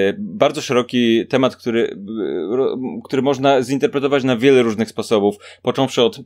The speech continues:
po-, pojedynczych scen, w których postać czegoś nie wie, poprzez jakby sam fakt tego, że my jako gracze wiemy, że uczestniczymy w grze,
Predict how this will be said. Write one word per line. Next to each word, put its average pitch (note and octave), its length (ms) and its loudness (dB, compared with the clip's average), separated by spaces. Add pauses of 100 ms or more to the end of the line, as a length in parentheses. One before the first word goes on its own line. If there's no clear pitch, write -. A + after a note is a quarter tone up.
(140)
po-, A#2 100 -4 (100)
pojedynczych B2+ 460 2
scen, B2+ 300 0
w - 80 -8
których B2 200 -6
postać A#2+ 280 -8
czegoś A#2 260 -4
nie A#2 160 0
wie, A#2+ 160 2 (220)
poprzez A2+ 300 -8
jakby A2+ 200 -2
sam A#2 260 -2
fakt A#2 280 0
tego, A2+ 200 -2
że A2 140 0
my A2+ 140 2
jako A2 260 2
gracze G#2+ 340 0
wiemy, G#2+ 280 2
że G#2 120 2
uczestniczymy G#2+ 580 -8
w A#2 60 -10
grze, A#2 380 2